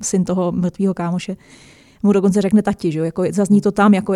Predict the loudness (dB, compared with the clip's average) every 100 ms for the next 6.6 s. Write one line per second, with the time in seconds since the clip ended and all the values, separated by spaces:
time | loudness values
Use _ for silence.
0 | 0 -2 -4 -6 -2 -2 0 -2 -2 -2
1 | -2 0 2 2 2 -2 -4 -6 -6 -8
2 | -6 -4 -2 0 0 2 4 2 0 -2
3 | 2 2 2 0 -2 0 4 4 4 4
4 | 2 0 2 2 0 -4 -4 -2 -4 -2
5 | 0 2 0 0 0 0 0 -6 -6 -4
6 | -2 -2 0 0 2 0